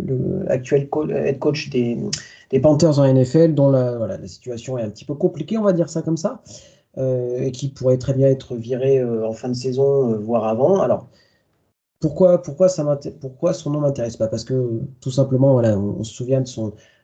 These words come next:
de ses épopées, euh, assez formales du côté de Baylor et de Temple, qu'il a l'air quand même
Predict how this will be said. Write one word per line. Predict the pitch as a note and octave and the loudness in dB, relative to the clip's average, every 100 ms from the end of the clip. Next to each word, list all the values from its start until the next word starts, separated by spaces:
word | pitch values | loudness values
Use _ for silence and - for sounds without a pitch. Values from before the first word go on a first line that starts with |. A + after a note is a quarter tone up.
| _ | _
de | - | -14
ses | - A#2+ A#2+ | -10 -6 -6
épopées, | B2+ B2+ C3+ C#3 | -4 -2 2 2
euh, | A#2+ A2 A2+ | 2 2 0
assez | - | -2
formales | A#2+ B2 C3 | -8 0 0
du | B2 B2 | 0 -4
côté | A#2+ A#2+ | -2 0
de | |
Baylor | A#2+ B2+ C3+ | 2 4 4
et | A#2 | 2
de | |
Temple, | C3 C3 B2+ D#3 F#3 F#3 _ _ _ _ | 0 0 2 2 2 -2 _ _ _ _
qu'il | F#3 F#3 | 4 4
a | D3 | 4
l'air | D3 - | 2 -2
quand | C3 | -4
même | A2+ | -4